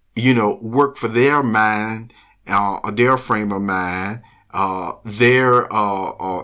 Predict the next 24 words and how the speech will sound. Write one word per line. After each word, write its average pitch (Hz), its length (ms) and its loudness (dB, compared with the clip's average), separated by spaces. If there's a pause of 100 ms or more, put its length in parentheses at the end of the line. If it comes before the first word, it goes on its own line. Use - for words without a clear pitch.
(120)
things 123 280 0
they 117 120 2
may 113 180 0
have 110 240 -2
to 110 220 -4 (240)
compensate 120 680 0
for, 120 480 0 (180)
or 127 280 2
their 135 340 2
strengths 202 600 -2
they 113 200 2
may 113 280 0
already 104 580 0
have 104 380 -2
as 113 200 -6
well 120 480 0 (200)
to 120 100 0
do 110 200 0
the 107 100 0
things 104 480 -2
that 98 420 -4
they 151 320 4
are 92 160 2
doing. 82 420 -12